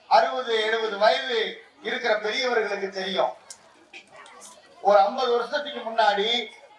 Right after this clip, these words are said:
இது போன்ற நம்ம மக்கள் வசிக்கக்கூடிய நம்முடைய குடியிருப்பு எப்படி இருந்திருக்குன்னா, கண்ணு கெட்டுக்கிற வரைக்கும் ஓலை குடிசையா இருந்திருக்கும்.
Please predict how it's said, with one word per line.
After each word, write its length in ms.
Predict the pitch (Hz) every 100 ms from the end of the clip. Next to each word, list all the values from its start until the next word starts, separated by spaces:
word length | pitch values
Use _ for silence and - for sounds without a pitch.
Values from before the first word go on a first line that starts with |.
| - - - -
இது 200 | 240 240
போன்ற 320 | 262 285 269
நம்ம 240 | 226 220
மக்கள் 360 | 202 202 285 254
வசிக்கக்கூடிய 760 | 233 240 240 226 202 196 214 233 240 - - - -
நம்முடைய 460 | 240 247 233 214
குடியிருப்பு 460 | 220 247 277 254 208
எப்படி 280 | 214 240 233
இருந்திருக்குன்னா, 460 | 214 202 190 208 247
கண்ணு 300 | 254 254 247
கெட்டுக்கிற 420 | 240 - 220 202
வரைக்கும் 400 | 185 214 247 233
ஓலை 200 | 196 -
குடிசையா 400 | - 214 196 214
இருந்திருக்கும். 540 | - - 160 - 104